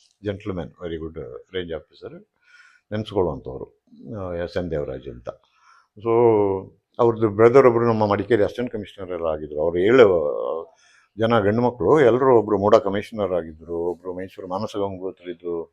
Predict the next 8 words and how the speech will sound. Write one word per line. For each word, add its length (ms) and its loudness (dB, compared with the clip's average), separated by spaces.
ರೀಡರ್ 420 6
ಎಲ್ಲ 200 2
ಆಗಿದ್ರು, 460 -8
ಎಲ್ಲ 280 -8
ಜ-, 200 -14
ಎಲ್ಲ 140 -12
ಒಂಥರ 320 -12
ಎಜುಕೇಟೆಡ್ಸ್, 640 -10